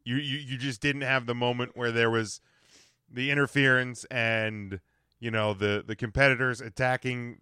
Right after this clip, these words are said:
the, the lumberjacks and vice versa. If it literally just had, uh, you know, when, when a wrestler goes outside,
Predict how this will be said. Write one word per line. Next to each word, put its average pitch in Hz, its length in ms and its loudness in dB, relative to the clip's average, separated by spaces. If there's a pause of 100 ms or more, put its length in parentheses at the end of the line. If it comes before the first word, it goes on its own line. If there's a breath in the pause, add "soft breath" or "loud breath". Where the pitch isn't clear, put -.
(440)
the, 113 460 2
the 113 120 0
lumberjacks 113 640 0
and 110 100 -6
vice 110 240 2
versa. 101 460 -2 (440)
If 113 120 -4
it 123 120 2
literally 147 500 4
just 120 440 0
had, 113 580 2 (720)
uh, 101 500 2 (1000)
you 120 100 -4
know, 104 160 0
when, 107 200 -2
when 113 140 -2
a 107 140 -2 (260)
wrestler 127 480 2
goes 139 180 6
outside, 117 560 4